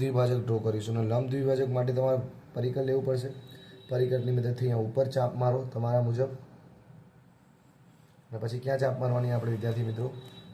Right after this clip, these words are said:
નીચે ચાપ મારવાની. એવી જ રીતે એને લીધું. હવે, હવે કોને લેશે આપણે?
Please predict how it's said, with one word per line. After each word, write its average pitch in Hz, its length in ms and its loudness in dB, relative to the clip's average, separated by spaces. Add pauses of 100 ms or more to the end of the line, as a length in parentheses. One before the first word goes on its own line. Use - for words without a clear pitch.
નીચે 123 260 2 (100)
ચાપ 107 160 2 (100)
મારવાની. 98 360 -6 (2750)
એવી 143 140 -2
જ 139 40 0
રીતે 147 220 0 (160)
એને 143 160 4
લીધું. 139 320 2
હવે, 131 120 2 (120)
હવે 113 180 2
કોને 143 180 2
લેશે 135 260 2
આપણે? 131 200 2